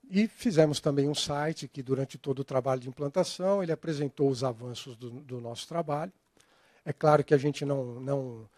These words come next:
não ficava comunicando as nossas glórias, porque também ninguém vai ficar entrando no site pra ver como a gente é bonito e o que trabalho que a gente tá fazendo é tão legal, ninguém vai fazer isso, né? Então, a gente, durante, eh, eh, mensalmente, a gente sempre colo-, a gente, eh, eh, buscava ter alguma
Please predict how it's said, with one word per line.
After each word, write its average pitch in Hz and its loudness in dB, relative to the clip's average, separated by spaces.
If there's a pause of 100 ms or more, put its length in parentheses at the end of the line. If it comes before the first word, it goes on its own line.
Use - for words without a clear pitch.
(300)
não 147 4
ficava 147 2
comunicando 143 4
as 131 2
nossas 135 2
glórias, 139 6
porque - -8
também 139 0
ninguém 147 2
vai 147 6
ficar 143 0
entrando 139 4
no 139 4
site 135 0
pra 135 6
ver 131 4
como 131 -2
a 127 2
gente 131 -6
é 131 -6
bonito 127 -2
e 135 -4
o - -8
que - -12
trabalho 127 -2
que 139 -6
a - -6
gente 127 -10
tá 127 -2
fazendo 127 -4
é - 4
tão 127 -4
legal, 127 0
ninguém 131 -6
vai 131 -4
fazer 156 -4
isso, 139 -6
né? 143 -10 (400)
Então, 151 6
a 151 10
gente, 147 2 (120)
durante, 147 6 (320)
eh, 156 -8
eh, 160 -6
mensalmente, 170 4
a 143 2
gente 147 -2
sempre 165 2
colo-, 160 8
a 147 8
gente, 147 4
eh, 151 4
eh, 135 4
buscava 143 0
ter - 0
alguma 143 2